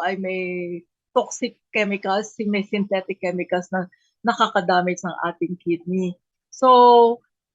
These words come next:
ah, iwas-iwasan natin. Of course, let us stay healthy, no? At kung tayo man ay may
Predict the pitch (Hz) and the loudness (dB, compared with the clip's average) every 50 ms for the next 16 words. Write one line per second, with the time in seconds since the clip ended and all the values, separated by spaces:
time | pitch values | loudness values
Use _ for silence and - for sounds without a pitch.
0 | - - 226 226 220 220 220 220 220 214 208 214 202 - - - 294 302 311 311 | -4 0 2 4 4 4 4 4 4 4 4 2 0 -2 -2 0 0 2 2 0
1 | 311 311 269 247 262 262 - 285 254 240 240 233 226 233 240 240 233 269 269 _ | 0 -2 -2 -2 -2 -2 -2 -6 -4 -4 -4 -4 -4 -4 -8 -6 -6 -6 -6 _
2 | - 226 226 226 233 233 - 247 247 240 240 - - 214 214 - - 214 - _ | -6 -6 -4 -4 -6 -8 -4 -4 -4 -4 -4 -4 -6 -6 -6 -8 -12 -16 -10 _
3 | - 247 254 262 254 277 214 214 208 - - - 254 277 294 285 277 _ _ _ | 0 0 0 0 0 0 2 0 0 -2 -4 -4 -2 0 0 -2 -4 _ _ _
4 | _ _ _ - 214 226 247 262 - 339 - _ _ _ _ _ - - 214 214 | _ _ _ -6 -4 -2 0 -2 -2 -4 -6 _ _ _ _ _ -4 -4 -4 -4
5 | _ - 247 247 233 233 214 - - 233 233 233 233 233 233 226 208 - 180 196 | _ 0 0 0 0 -4 -6 -2 0 2 2 2 0 -2 -4 -4 -4 -2 -2 0
6 | 202 196 202 208 202 202 202 202 196 | 0 0 -2 -2 -4 -4 -4 -4 -4